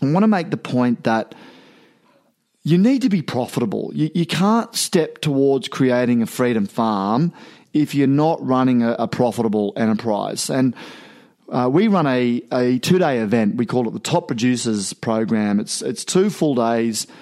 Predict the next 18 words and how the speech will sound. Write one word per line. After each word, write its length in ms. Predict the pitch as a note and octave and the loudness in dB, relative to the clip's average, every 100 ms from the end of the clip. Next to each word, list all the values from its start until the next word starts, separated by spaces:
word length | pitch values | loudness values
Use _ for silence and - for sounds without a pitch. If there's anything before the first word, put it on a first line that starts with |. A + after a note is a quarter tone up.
| - - _ | -20 -20 _
where 600 | A2+ B2 A#2+ A#2+ A#2+ A#2 | 0 2 4 2 2 0
we, 560 | B2+ A#2+ C#3+ D3 D3+ D3+ | -2 0 2 2 2 0
myself 480 | C3+ B2+ - D3+ D3 | 0 0 2 0 0
and 80 | C#3 | 0
my 120 | B2 | 2
business 280 | A#2 A#2 A2+ | 0 0 0
partner, 260 | A#2+ A2 G#2+ | 0 0 0
Greg 200 | A2+ G#2+ | -2 0
Johnson, 480 | G#2+ G#2+ A2+ A2 | 0 0 0 0
with 140 | A2+ A2 | 0 0
the 80 | A#2 | 0
help 240 | B2+ - | 0 -2
of 60 | - | -2
some 240 | A#2 G#2+ | 0 0
successful 560 | - G#2 D3 C#3 - A#2 | -2 -4 0 0 -2 -2
farmers, 600 | A#2 A2 A2 A2 G#2+ - - - - _ _ | 0 0 0 -2 -6 -12 -20 -20 -20 _ _
show 400 | - - D#3 D3 | -8 -2 0 2
you, 640 | D#3 D#3+ C#3 B2+ A#2+ B2 | 2 2 2 2 2 2